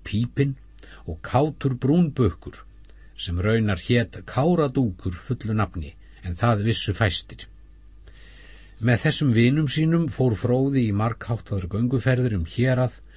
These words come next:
en oftar reikaði hann þó um einn síns liðs og öllu skynsömu fólki til undrunar sást hann stundum langt að heiman, á rölti um hæður og skóga í stjörnuskini.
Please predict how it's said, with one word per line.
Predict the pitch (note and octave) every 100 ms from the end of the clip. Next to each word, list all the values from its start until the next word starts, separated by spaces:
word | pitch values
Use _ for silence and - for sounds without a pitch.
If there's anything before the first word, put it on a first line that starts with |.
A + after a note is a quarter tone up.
| - - -
en | F#2
oftar | B2 B2 - - B2 - -
reikaði | A2+ A#2+ A#2+ - A#2+ A#2
hann | A#2 G#2
þó | A#2+ A#2 A#2
um | B2 B2+ A2+
einn | B2+ B2
síns | - B2 A2 B2
liðs | C3 C3+ - - - - - - - -
og | G2 A#2+
öllu | B2+ - B2 B2+ -
skynsömu | - B2 A#2 B2+ B2
fólki | G#2 B2+ G#2+ B2
til | G#2 A2+
undrunar | C#3+ D3 C3 B2 A#2 F#2 - -
sást | - C3 - -
hann | A2+ G2
stundum | - B2 C3+ - A2
langt | G#2+ C#3+ D3 -
að | G#2 G#2+
heiman, | C#3 A2 D2 C2+ - - - -
á | -
rölti | E2 G2+ C3+ - - A2+ G2+
um | F2 F#2
hæður | A#2+ B2+ A#2+ A2 G2
og | -
skóga | - B2+ A#2+ E2 D#2+
í |
stjörnuskini. | - - A#2+ A#2+ A2+ - F2 D2+ D2+